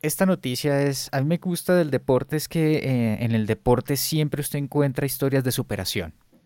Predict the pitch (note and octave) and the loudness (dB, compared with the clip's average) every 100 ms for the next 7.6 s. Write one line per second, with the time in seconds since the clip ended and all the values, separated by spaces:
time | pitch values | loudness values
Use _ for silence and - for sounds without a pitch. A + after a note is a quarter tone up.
0 | _ _ _ _ _ _ _ _ _ _ | _ _ _ _ _ _ _ _ _ _
1 | _ - D3 C#3 C3+ - C#3+ D3+ - D#3 | _ -8 -2 0 0 0 2 0 0 -2
2 | - - - - - - - - A2+ C3 | -4 -10 -18 -20 -20 -20 -20 -14 -6 -2
3 | C3+ C#3 C3 C3+ C3 - B2+ G2 G2+ F2+ | 0 0 -2 -4 -4 -2 -2 -2 -4 -6
4 | F#2 F2 E2 - _ _ _ _ _ _ | -8 -10 -12 -16 _ _ _ _ _ _
5 | - D#3+ F3+ G3+ F#3+ F#3 F3 E3 D#3+ D3 | -4 0 0 0 -2 -2 -4 -2 -2 -2
6 | C#3 D#3+ D3+ B2+ A2 - A#2+ A#2 - A#2 | -2 -2 0 -2 -2 -2 -2 -2 -2 -4
7 | - - - G2+ F2 - | -4 -6 -2 -2 -4 -12